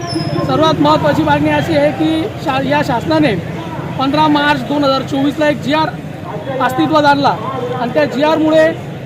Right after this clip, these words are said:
जवळपास <clears throat> आमच्या संपूर्ण राज्यभरामध्ये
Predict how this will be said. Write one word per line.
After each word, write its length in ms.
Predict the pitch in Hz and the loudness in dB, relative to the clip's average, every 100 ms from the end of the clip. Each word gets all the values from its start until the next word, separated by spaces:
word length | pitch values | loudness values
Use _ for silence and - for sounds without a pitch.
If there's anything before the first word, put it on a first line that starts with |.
| 285 | -4
जवळपास 540 | 262 302 302 311 311 - 269 269 233 | 2 4 4 2 2 0 -2 -2 -2
<clears throat> 300 | - - - | -6 -10 -6
आमच्या 380 | 269 311 302 285 - - 269 269 | -2 2 2 2 -4 -10 -8 -4
संपूर्ण 380 | 269 277 311 311 | 0 0 2 2
राज्यभरामध्ये 840 | 320 269 240 311 285 294 285 277 | 2 2 0 2 4 4 4 4